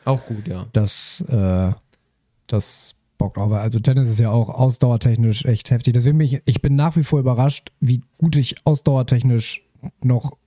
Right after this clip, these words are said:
Speaker 2: noch drauf bin, trotz Rauchen und trotz, dass ich,
Speaker 1: Ja.
Speaker 2: ähm, eigentlich im Fitnessstudio auch immer nur, äh, nur an den Gewichten rumgepopelt hab, aber, ähm, das hat mich doch überrascht, wie gut das noch funktioniert. Also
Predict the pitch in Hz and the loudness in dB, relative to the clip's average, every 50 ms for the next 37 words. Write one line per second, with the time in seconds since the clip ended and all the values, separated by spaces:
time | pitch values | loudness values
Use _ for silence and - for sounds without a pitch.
0 | _ - 131 120 120 - - 127 123 - - 107 98 95 - - 131 123 - - | _ -2 -2 -2 0 0 0 0 0 0 0 -2 -2 -2 -2 -2 -4 -4 -4 -6
1 | - - - _ _ _ - 120 131 131 123 117 - 117 110 104 - 117 113 110 | -10 -12 -14 _ _ _ -2 0 0 0 0 0 0 0 0 0 0 0 0 0
2 | - - - 123 120 - - - 123 113 107 117 113 107 - - _ _ - - | -2 -2 -2 -2 -2 -2 -2 -2 -2 0 2 0 0 0 -4 -12 _ _ -20 -20
3 | - - - - 127 120 113 - - _ - - 117 120 120 117 113 110 113 107 | -20 -16 -8 -4 -4 -4 -4 -6 -8 _ -4 0 0 2 2 2 2 0 0 0
4 | 104 - - 117 113 113 113 113 - - - 117 107 113 117 117 117 107 - 113 | -2 -2 -2 0 2 2 2 0 0 -2 -2 -2 0 2 2 2 2 0 0 0
5 | 110 113 104 98 107 117 123 113 110 107 104 104 107 104 104 104 107 - - _ | 0 2 2 0 0 0 0 0 2 2 2 2 2 2 2 0 0 -2 -6 _
6 | _ - - _ _ _ _ _ _ - 104 101 98 101 101 95 104 113 - 123 | _ -20 -20 _ _ _ _ _ _ 0 0 2 2 0 0 0 0 0 0 0
7 | 110 92 104 107 107 101 104 101 127 139 - - - 98 107 104 95 - 104 98 | 0 2 2 0 0 0 0 -2 -2 -4 -4 -2 -2 0 0 0 0 0 0 0
8 | - 98 104 98 87 90 92 98 98 98 107 - _ _ _ _ _ _ _ _ | 0 0 0 0 0 0 0 0 0 0 -2 -6 _ _ _ _ _ _ _ _
9 | _ - 98 95 92 90 92 95 92 92 92 98 110 - - - - _ _ _ | _ -4 -2 0 0 0 0 0 2 2 0 -2 -2 -6 -12 -20 -20 _ _ _
10 | _ _ _ _ _ _ _ _ _ _ _ _ _ _ 104 107 110 - - - | _ _ _ _ _ _ _ _ _ _ _ _ _ _ -4 -4 -4 -4 -10 -14
11 | - - - - - - 113 107 - - - 127 123 - 135 131 - 113 101 110 | -12 -8 -6 -6 -4 -2 -2 -2 -2 0 -2 -2 0 0 0 0 0 0 0 0
12 | 120 - - 107 120 120 127 113 - 117 110 - 123 120 113 - 123 123 113 98 | 0 -2 -2 -2 0 0 0 0 0 -2 -4 -2 -4 -2 -2 0 0 0 2 0
13 | 92 - - 95 98 - 101 98 98 | 0 -2 -2 -2 -2 0 0 -2 -2